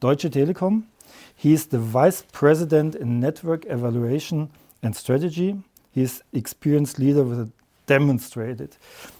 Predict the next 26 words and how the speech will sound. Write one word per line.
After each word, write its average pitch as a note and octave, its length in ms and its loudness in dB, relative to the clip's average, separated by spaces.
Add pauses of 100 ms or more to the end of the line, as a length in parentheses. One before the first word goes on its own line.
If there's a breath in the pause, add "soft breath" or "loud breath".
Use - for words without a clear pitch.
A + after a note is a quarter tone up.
uh, A#2+ 220 2
history C#3 440 2
of A#2+ 160 0
working B2+ 340 0
in A2+ 220 -8 (640)
two C3 220 -2
G, B2 360 -6
three B2 320 -2
G, A#2+ 300 -6
four A#2+ 280 -6
G, A#2 220 -6
five A2+ 320 -10
G, A2 160 -6
maybe A2 300 -8
six - 300 -14
G C3+ 180 -8 (520 loud breath)
next B2 280 0
days. C3 400 0 (500 loud breath)
And C3 560 4
he's B2+ 300 -2 (300)
also C3+ 280 2
one B2+ 300 2
of - 220 -6
the B2+ 220 -2
experts B2 540 -2
in A2 320 -6